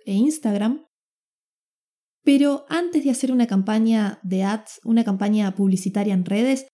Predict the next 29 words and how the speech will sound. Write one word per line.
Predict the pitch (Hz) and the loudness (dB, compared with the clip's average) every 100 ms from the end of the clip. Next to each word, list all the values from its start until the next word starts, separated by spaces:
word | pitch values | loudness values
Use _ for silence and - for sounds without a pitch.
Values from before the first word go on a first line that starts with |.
| _ _ - | _ _ -4
hay | 254 262 | -2 -2
que | - | 0
entenderla | 247 208 190 196 220 202 208 208 | 0 2 2 2 2 0 -4 -4
y | - 214 | -4 -4
estudiar | - 220 233 294 302 | -2 0 2 2 2
un | 240 | 2
poco, | 269 254 254 202 - | 2 0 -2 -6 -2
ya | 254 | -2
que | 247 | -2
si | 247 233 | 0 4
no, | 247 277 269 - | 4 4 -2 -6
quizás | - 208 226 240 - - | -8 -4 -4 -4 -6 0
invertís | 226 220 214 202 240 | 2 2 -2 -2 -2
dinero | 247 247 254 254 262 269 - | 2 2 2 2 0 -2 -4
y | 214 | 2
no | 214 233 247 | 4 6 4
ves | 247 | 0
los | 240 233 | 0 -2
resultados | 196 196 185 220 214 196 | -4 -4 -4 -4 -2 -4
esperados | - 202 202 202 226 262 - | -4 -2 0 -2 -2 -4 -6
o | 202 196 - - | -6 -6 -10 -2
ningún | 196 196 208 208 | 2 4 2 0
resultado. | 196 180 175 190 - _ _ _ _ _ _ _ _ _ _ | -4 -4 -4 -6 -8 _ _ _ _ _ _ _ _ _ _
Tenemos | 233 254 302 302 | 0 2 0 -2
que | 240 | -2
saber | 226 226 262 269 - | -2 0 -2 -6 2
qué | 302 | 2
público | 302 240 202 202 | 4 0 0 -2
tenemos, | 196 247 254 226 226 | 0 2 2 2 -2